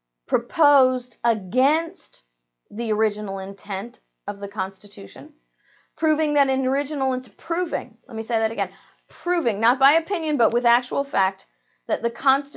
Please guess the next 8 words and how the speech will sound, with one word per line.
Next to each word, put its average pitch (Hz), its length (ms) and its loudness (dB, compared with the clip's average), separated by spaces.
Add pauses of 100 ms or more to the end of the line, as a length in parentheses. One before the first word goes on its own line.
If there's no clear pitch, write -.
the 262 120 2
only 294 520 0
proper 294 680 2
legal 269 680 2 (340)
and 247 240 0
political 254 800 0
way 196 400 2 (560)
to, 226 460 -4